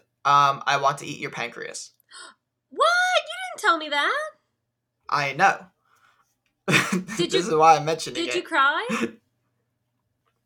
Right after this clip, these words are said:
Speaker 1: No, not even close.
Speaker 2: Okay.
Speaker 1: The movie was kind of okay.
Speaker 2: Hmm.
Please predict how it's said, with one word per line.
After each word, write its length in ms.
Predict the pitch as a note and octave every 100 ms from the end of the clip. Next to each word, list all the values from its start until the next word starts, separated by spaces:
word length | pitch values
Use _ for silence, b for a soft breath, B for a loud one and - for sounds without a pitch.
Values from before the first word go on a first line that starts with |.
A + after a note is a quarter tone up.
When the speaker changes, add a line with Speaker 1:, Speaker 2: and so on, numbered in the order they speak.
| _ _ -
Speaker 1:
No, 320 | D#3+ G3 D3
not 180 | D#3+ F3+
even 140 | E3+
close. 400 | E3 C#3+ - - - _ _ _ _ -
Speaker 2:
Okay. 240 | B3+ C#4+ F#4+ E4 - _ _ _ _ _ _ _ _ _ _ _ _ _ _ _ - B B B B -
Speaker 1:
The 80 |
movie 260 | D3+ G3+ A3+
was 680 | G3+ F#3+ F3+ F3 D#3+ D3 - _ -
kind 300 | D#3+ F3 E3
of 100 | D3
okay. 300 | B2+ - - _ _ _ _ _ _ _ _ _ _ - - _ _ _
Speaker 2:
Hmm. 320 | B3 A#3+ G3+